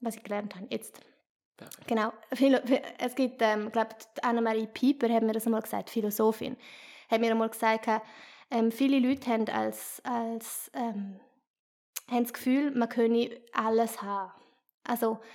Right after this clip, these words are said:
Speaker 1: und eigentlich ist es aber so, bei jeder Entscheidung, die man trifft, entscheidet man sich für das eine und verzichtet auf das andere. Und es gibt wie nicht die perfekte Auswahl, gibt's nicht.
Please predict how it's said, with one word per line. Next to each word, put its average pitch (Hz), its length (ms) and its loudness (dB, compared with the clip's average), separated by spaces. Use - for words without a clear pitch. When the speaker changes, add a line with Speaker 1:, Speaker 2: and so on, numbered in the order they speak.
Speaker 1:
und 233 180 0
eigentlich 262 440 6
ist 254 120 0
es - 60 -2
aber 220 160 -2
so, 233 180 4
bei 226 120 -4
jeder 240 320 2
Entscheidung, 233 640 2
die 220 140 -4
man 220 180 -4
trifft, 262 640 -2
entscheidet 220 480 2
man 220 80 -2
sich 226 160 -8
für - 120 -12
das - 160 -12
eine 262 460 2
und 233 180 -2
verzichtet 220 560 -6
auf 214 140 -10
das - 120 -20
andere. 214 640 -2
Und 233 140 -2
es - 60 -10
gibt 233 320 -4
wie 247 160 6
nicht 254 260 2
die 262 60 0
perfekte 233 600 -4
Auswahl, 226 460 -2
gibt's 220 340 -4
nicht. - 320 -12